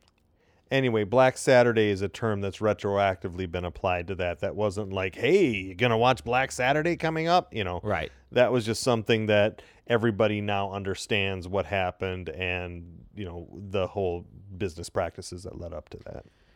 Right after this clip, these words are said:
Speaker 2: There was another childhood memory.
Speaker 1: Oh, God. <laughs> I was
Speaker 2: Um,
Speaker 1: camping.
Speaker 2: It, it was a weeknight in the summer, <laughs> and it was a, uh,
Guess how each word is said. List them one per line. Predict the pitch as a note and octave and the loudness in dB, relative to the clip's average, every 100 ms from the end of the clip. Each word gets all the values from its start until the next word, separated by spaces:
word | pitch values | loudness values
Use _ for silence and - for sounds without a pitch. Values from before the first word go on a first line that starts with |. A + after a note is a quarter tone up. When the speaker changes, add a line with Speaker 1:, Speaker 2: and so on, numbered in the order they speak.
| _ - | _ 2
Speaker 2:
There | D#3 E3+ | 6 6
was | F#3 D3+ | 4 0
another | B2 A#2+ C3+ C3+ A2+ F2 | -2 0 0 0 0 -2
childhood | - G2+ F#2+ G#2 F#2+ | -4 -2 -2 -4 -8
memory. | F2 F#2 G2 G#2 _ _ G2+ | -10 -10 -14 -16 _ _ -10
Speaker 1:
Oh, | F#2+ F#2 | -10 -8
God. | - - G#2+ - - - - _ _ _ _ | -10 -8 0 0 0 -16 -20 _ _ _ _
<laughs> | _ - - - - - _ _ | _ -20 -20 -20 -20 -20 _ _
I | - | 2
was | C#3 C3+ | 4 6
Speaker 2:
Um, | A2 | 4
Speaker 1:
camping. | B2+ A#2+ G#2 F#2+ G2 _ _ _ _ _ _ _ _ _ _ _ | -2 -2 -4 -6 -10 _ _ _ _ _ _ _ _ _ _ _
Speaker 2:
It, | - F3 D3+ - _ _ - | 0 0 0 -4 _ _ 2
it | |
was | D#3 C#3 | 4 4
a | |
weeknight | C3+ C3+ F3 - D3+ D3+ | 2 0 -4 0 0 2
in | D3 | -2
the | B2 | -4
summer, | - C#3+ C#3 F#2+ G2+ A#2+ C3 _ _ _ _ _ _ _ - | 0 0 0 -2 -4 -6 -10 _ _ _ _ _ _ _ -6
<laughs> | C3 - - - - | 0 0 -2 -8 -2
and | E3+ D#3 - C3 A#2+ | 0 0 -2 -6 -4
it | A#2+ | -4
was | B2+ A#2+ | -2 -4
a, | A#2+ | -6
uh, | - | -10